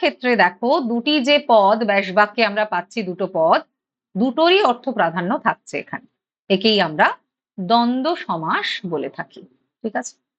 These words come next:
নেক্সট, দ্বন্দ্ব সমাজ অপেক্ষাকৃত সহজ এবং দ্বন্দ্ব সমাজ বা ব্যাস বাক্য যে আমরা ভাঙবো তার নিয়ম হচ্ছে একটা সংযোজক অব্যয় দিয়ে যোগ হবে এবং সেটা সব ক্ষেত্রেই প্রায় ও,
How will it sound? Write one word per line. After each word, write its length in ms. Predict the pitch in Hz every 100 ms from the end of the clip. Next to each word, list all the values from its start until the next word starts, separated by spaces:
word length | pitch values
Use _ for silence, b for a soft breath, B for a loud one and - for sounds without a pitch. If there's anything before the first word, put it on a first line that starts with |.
| _ _ _ _ _ _ _ _ _ _ _ _ _ 220
নেক্সট, 380 | 180 - - - _ _ _ _ _ _ _ _ _ _ _ _ _ _ -
দ্বন্দ্ব 280 | 254 277 320
সমাজ 160 | 370 381 277
অপেক্ষাকৃত 480 | 277 320 330 302 320 -
সহজ 200 | 240 320 294
এবং 100 | 277 233
দ্বন্দ্ব 240 | 220 220 240
সমাজ 220 | 262 269 240 - - B B 180
বা 100 | 202 185 180 185
ব্যাস 160 | 208 208 226
বাক্য 160 | 233 233
যে 60 | 240
আমরা 140 | 240 240 202
ভাঙবো 320 | 208 190 277 - -
তার 180 | 196 196 - _ _ _ _ -
নিয়ম 300 | 233 254 269 277
হচ্ছে 220 | 277 - -
একটা 160 | 220 269 -
সংযোজক 440 | 208 208 214 247 185
অব্যয় 260 | 165 196 202
দিয়ে 120 | 240 196
যোগ 100 | 202 220
হবে 140 | 359 - _ _ -
এবং 180 | 233 285 -
সেটা 220 | 269 392 480 _ -
সব 120 | 214 214
ক্ষেত্রেই 360 | 247 - 320 359
প্রায় 180 | 359 381
ও, 20 | -